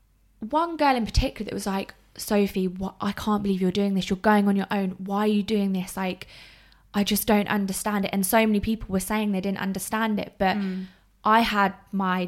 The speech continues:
Speaker 1: dad in my ear saying, "No, do it. It's amazing. Do it. You need to go and explore the world. You need to do something different. Don't just do what everyone else is doing." Um, and when I decided to go travelling and leave Slaw, I did have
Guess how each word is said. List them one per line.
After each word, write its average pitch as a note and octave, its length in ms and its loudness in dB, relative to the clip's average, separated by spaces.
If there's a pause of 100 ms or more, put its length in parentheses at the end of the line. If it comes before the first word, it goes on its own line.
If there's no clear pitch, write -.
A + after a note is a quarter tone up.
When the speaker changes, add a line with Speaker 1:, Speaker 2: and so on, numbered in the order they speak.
Speaker 1:
dad G#3 260 4
in F#3+ 80 0
my F3+ 160 -2
ear - 140 -4
saying, F3 340 -6
"No, F#3+ 380 4 (100)
do G3+ 160 6
it. F#3 160 0
It's - 180 -8
amazing. F#3+ 540 -2
Do F#3+ 180 -2
it. - 140 -2
You F#3+ 140 -2
need F#3 300 -2
to F3+ 360 -4
go F3+ 160 0
and F3+ 80 -2
explore F3+ 440 -4
the F3 80 -6
world. F3+ 340 0
You F3 60 -2
need F3+ 160 -2
to - 60 -12
do F3+ 160 0
something F#3 320 -8
different. F3+ 360 -8
Don't F#3 180 2
just F3 160 -8
do F#3 120 -4
what F3+ 100 -6
everyone F3 220 -6
else F3 180 -6
is F3+ 80 -10
doing." G3+ 440 -4 (540)
Um, F#3 360 0 (200)
and F#3+ 480 0
when G#3+ 240 0
I G#3 360 0
decided F#3+ 400 -4
to - 40 -12
go F#3+ 160 -2
travelling F#3 840 -8 (100)
and F#3 180 -2
leave F3+ 260 -2
Slaw, G3+ 460 -4
I - 80 0
did G3 300 0
have F3+ 500 -4